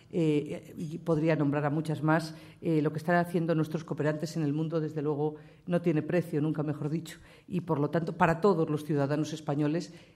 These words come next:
queremos que allá donde estén se respeten sus derechos, y no hay peor derecho que perder la libertad.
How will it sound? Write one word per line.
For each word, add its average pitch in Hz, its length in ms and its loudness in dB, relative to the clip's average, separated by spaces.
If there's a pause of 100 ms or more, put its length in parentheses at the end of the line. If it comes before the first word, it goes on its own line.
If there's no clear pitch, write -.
(300)
queremos 175 360 2
que - 140 2
allá 165 180 2
donde 180 240 -2
estén 170 460 -2 (180)
se - 180 -4
respeten 165 540 -2
sus 160 240 -4
derechos, 139 560 -2
y 139 260 -4
no 156 80 -2
hay 151 120 0
peor 151 260 -2
derecho 151 340 -2
que 151 80 -8
perder 143 300 -2
la 151 100 0
libertad. 139 420 -2